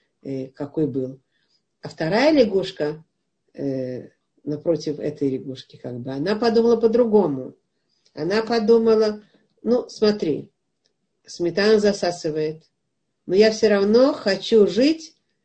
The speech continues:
столько секунд и столько минут,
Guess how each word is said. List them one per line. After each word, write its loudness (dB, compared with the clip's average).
столько 0
секунд 0
и 2
столько 4
минут, 4